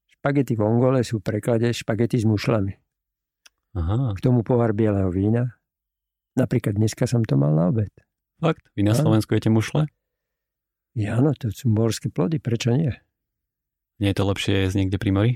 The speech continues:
Speaker 1: No to je
Speaker 2: Také
Speaker 1: úplne
Speaker 2: čerstvejšie?
Speaker 1: najlepšie. Však som bol v Chorvátsku, ja som si tam dával stále len tie,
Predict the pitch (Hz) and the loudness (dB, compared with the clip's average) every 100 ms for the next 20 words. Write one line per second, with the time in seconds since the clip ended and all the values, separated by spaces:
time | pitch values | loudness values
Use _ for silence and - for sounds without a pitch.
0 | - - 113 117 107 117 113 117 143 117 | -4 -4 0 2 2 2 4 4 2 4
1 | 107 107 117 117 127 - 123 120 110 131 | 2 2 -2 -4 -6 -4 -2 0 -2 0
2 | 131 131 - 139 123 113 110 92 131 120 | 0 0 -2 0 0 0 -2 -2 0 2
3 | 123 123 123 110 123 120 120 117 113 - | 2 2 0 -2 -2 0 0 0 0 0
4 | 123 123 | 0 0